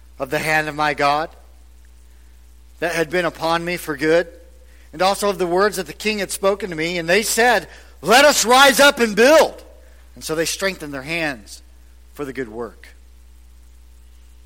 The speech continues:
Now, two chapters later,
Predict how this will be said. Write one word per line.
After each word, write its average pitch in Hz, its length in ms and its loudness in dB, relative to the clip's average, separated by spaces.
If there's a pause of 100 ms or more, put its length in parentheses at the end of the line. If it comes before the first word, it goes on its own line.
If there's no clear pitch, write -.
(800)
Now, 262 560 4 (840)
two 285 200 2
chapters 262 480 2
later, 247 420 4